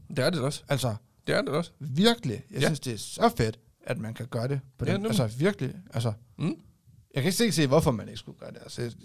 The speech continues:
Speaker 2: ja.
Speaker 1: Men jeg tror også bare, det gør tingene nemmere. Øh, også venner imellem. At man ikke er så afspærret. At man ikke er sådan lidt,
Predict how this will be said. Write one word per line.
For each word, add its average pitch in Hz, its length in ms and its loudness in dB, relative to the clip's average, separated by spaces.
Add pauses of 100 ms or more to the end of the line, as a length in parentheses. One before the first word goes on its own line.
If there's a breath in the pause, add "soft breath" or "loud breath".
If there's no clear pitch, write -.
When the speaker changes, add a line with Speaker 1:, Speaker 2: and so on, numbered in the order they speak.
(500)
Speaker 2:
ja. 113 160 -2 (480 loud breath)
Speaker 1:
Men 131 140 2
jeg 123 120 2
tror 170 180 6
også 147 120 2
bare, 120 120 4
det 117 100 -4 (180)
gør 131 160 6
tingene 143 520 0
nemmere. 113 300 -4 (260)
Øh, 120 300 2
også - 280 0 (200)
venner 123 340 4
imellem. 117 300 0 (580)
At 151 100 -6
man 110 140 0
ikke 113 160 0
er 120 80 2
så 117 220 -2 (800)
afspærret. 113 480 0 (140)
At - 180 -4
man 117 140 2
ikke 131 160 2
er 127 100 4
sådan 123 200 -2
lidt, 131 300 -2